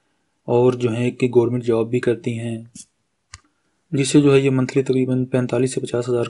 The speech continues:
कमा लेती हैं। काफ़ी अच्छी और हो-, जो है समझदार फैमिली से हैं, काफ़ी अच्छे लोग हैं।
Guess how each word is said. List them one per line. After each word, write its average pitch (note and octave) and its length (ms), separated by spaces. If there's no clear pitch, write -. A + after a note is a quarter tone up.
कमा A2+ 180
लेती A2 300
हैं। A2+ 160
काफ़ी C3+ 200
अच्छी C#3+ 280
और D3 140
हो-, B2+ 280
जो B2+ 140
है B2+ 360
समझदार B2+ 420
फैमिली B2 320
से C3+ 120
हैं, B2+ 260
काफ़ी A#2+ 260
अच्छे A#2+ 220
लोग A#2 280
हैं। B2 180